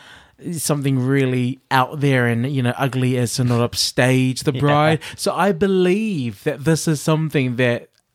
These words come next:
Speaker 1: a bride will make her bridesmaids wear
Speaker 2: <laughs>
Speaker 1: in that comical element. You know what I mean? So I, I love that, that p-, I, I think she's playing to that as well.
Speaker 2: Yeah.
Speaker 1: Which is your favorite outfit on the runway?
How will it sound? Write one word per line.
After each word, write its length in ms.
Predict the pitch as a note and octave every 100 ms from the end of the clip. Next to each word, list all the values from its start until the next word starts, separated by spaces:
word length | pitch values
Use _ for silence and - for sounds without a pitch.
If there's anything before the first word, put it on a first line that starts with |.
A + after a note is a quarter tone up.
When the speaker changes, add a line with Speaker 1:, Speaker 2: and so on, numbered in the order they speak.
| -
Speaker 1:
a 60 |
bride 380 | C3 D3 C#3 C#3+
will 100 | C#3+
make 300 | C3+ B2+ B2
her 100 | C#3
bridesmaids 840 | A#2+ C3+ B2 B2 A#2+ B2+ A2 A2+ B2
wear 520 | A#2+ C#3 C#3+ B2 A2+ - D3+
Speaker 2:
<laughs> 160 | F3+ D#3
Speaker 1:
in 160 | D3
that 180 | C3+ C#3
comical 560 | D#3 D#3 E3 D#3+ C#3 D#3
element. 640 | C#3+ C3+ A#2 G#2 G#2 -
You 260 | A2+ A2 C3+
know 40 | C3
what 60 |
I 40 | C#3+
mean? 220 | D3 B2+ - -
So 140 | F3+
I, 200 | E3 D#3+ E3
I 120 | F3+
love 320 | F3+ G3 F3
that, 280 | D3+ D#3 C#3+
that 220 | D3 D#3
p-, 100 | -
I, 260 | D3 B2+ C#3+
I 140 | - C#3+
think 200 | G#3+ G#3+
she's 140 | F#3
playing 440 | - D#3+ D#3 C#3 A#2+
to 140 | B2+
that 180 | C3 B2
as 120 | A#2
well. 400 | A2 C3 A#2+ A#2 A2
Speaker 2:
Yeah. 240 | G#2+ F#2+ F#2+ - -
Speaker 1:
Which 220 | E3+ A3+ A#3+
is 100 | C#4
your 80 |
favorite 420 | B3 A3 F#3+ D#3+ D3
outfit 560 | D3 - - A#2 G#2+ A2+ _
on 160 | - C#3
the 60 | C#3
runway? 440 | B2 A#2 G#2